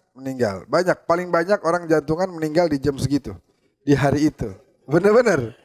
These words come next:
Ini hasil riset ini. <laughs>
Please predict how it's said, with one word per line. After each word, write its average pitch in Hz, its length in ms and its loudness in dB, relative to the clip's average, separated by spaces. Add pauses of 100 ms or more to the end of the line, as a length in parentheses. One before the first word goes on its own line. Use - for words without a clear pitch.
(720)
Ini 143 240 0
hasil 156 400 0
riset 160 480 0
ini. 104 160 -10 (400)
<laughs> 107 480 -10